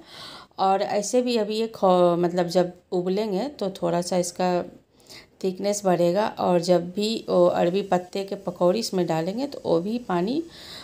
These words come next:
ऑब्जर्व करेगा। तो इसलिए अभी के हिसाब से रस इसका ठीक है, ग्रेवी। और उसके बाद जब खौलने लगे तो सारे पकौड़े इसमें डाल दें और थोड़ी देर उबाल आने दें इसमें,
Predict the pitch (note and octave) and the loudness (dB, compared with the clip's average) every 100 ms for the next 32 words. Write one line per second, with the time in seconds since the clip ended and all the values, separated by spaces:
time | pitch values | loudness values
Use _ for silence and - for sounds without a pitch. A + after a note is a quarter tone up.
0 | - - F3+ F3+ F#3 F3+ - F3+ F3 A3+ | -10 -6 -4 0 0 0 -2 2 2 0
1 | B3 - A#3 - A3+ A#3 G3+ G3+ A3+ - | -2 -4 -4 0 2 2 2 -2 -4 -12
2 | _ _ - F#3+ F#3+ F3+ - C4+ F#3+ F3+ | _ _ -4 -2 0 -2 0 2 4 2
3 | F#3+ F3+ F#3+ F#3 F#3+ F#3 A3+ A#3 F#3 E3+ | 0 -2 -2 -2 -2 -2 -4 -4 0 0
4 | A3+ E4 - - - - - _ - F#3 | 0 -6 -10 -20 -20 -20 -20 _ -12 -8
5 | F3+ F3+ F3 F3 F3 - F3+ - G3 G3 | -6 -4 -4 -4 -6 -8 -10 -6 -4 -2
6 | G#3 G3 F#3+ - F#3 F#3 G#3 A3+ G#3+ C4+ | -2 -2 -4 0 2 4 2 0 -2 -4
7 | E4+ D#4+ F#3 F3 B3+ - _ _ F3+ F3+ | -4 -4 -2 0 -2 -6 _ _ -8 -2
8 | F3 F#3+ F#3 F#3+ F3+ F3 E3 E3 G3+ E4 | -2 -2 -2 -2 0 -2 -2 -4 -4 -6
9 | - _ _ - _ _ _ _ _ _ | -8 _ _ -20 _ _ _ _ _ _
10 | _ _ _ _ _ _ _ _ _ _ | _ _ _ _ _ _ _ _ _ _
11 | G3 F#3+ - G#3+ A3 C4 B3+ C4 G3 F3 | -14 -10 0 2 4 4 2 0 0 2
12 | F3 E3+ E3 E3 E3 E3 E3 A3 | 2 2 2 2 2 0 -2 -6